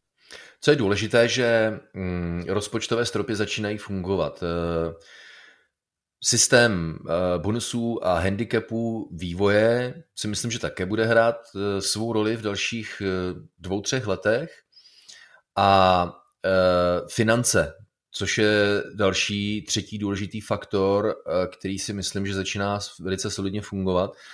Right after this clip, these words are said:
Přesná čísla neznáme, můžeme si to tak trošku i spočítat, eh, z oficiálních finančních zpráv, ale třeba podle vyjádření šéfa Red Bullu Christiana Hornera, tak ten tvrdí, že prize money, eh, pokryjí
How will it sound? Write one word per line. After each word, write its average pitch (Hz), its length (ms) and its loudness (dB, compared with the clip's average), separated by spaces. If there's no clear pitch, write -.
Přesná 120 300 2
čísla 117 280 0
neznáme, 117 600 2
můžeme 101 240 -2
si 110 120 0
to 110 100 0
tak 98 140 -2
trošku 104 280 -2
i 113 60 0
spočítat, 92 560 -4
eh, 90 480 2
z 82 120 -6
oficiálních 92 640 -2
finančních 92 500 -6
zpráv, 85 460 -2
ale 95 720 6
třeba 98 560 6
podle 104 440 8
vyjádření 98 720 4
šéfa 113 340 0
Red 110 120 2
Bullu 110 200 -2
Christiana 110 480 -2
Hornera, 92 680 -2
tak 101 160 0
ten 120 160 2
tvrdí, 104 340 -4
že 120 320 6
prize 95 340 4
money, 117 640 0
eh, 101 300 2
pokryjí 113 920 -2